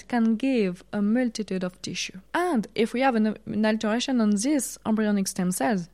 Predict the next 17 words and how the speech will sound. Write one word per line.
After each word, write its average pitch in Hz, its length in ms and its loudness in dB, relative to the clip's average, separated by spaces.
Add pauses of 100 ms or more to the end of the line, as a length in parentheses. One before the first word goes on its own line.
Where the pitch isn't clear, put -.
you 269 220 2
can 208 420 0 (180)
have 185 460 0 (260)
a 202 80 4
genetic 202 640 -2
alteration 202 640 0 (120)
on 202 360 0
many 202 480 0 (140)
organs. 165 600 -6 (320)
And 208 180 4
depending 233 480 4
on 208 140 2
the 190 200 0
extent 220 440 -2
of 247 140 -4
the - 160 -4
alteration 220 680 -2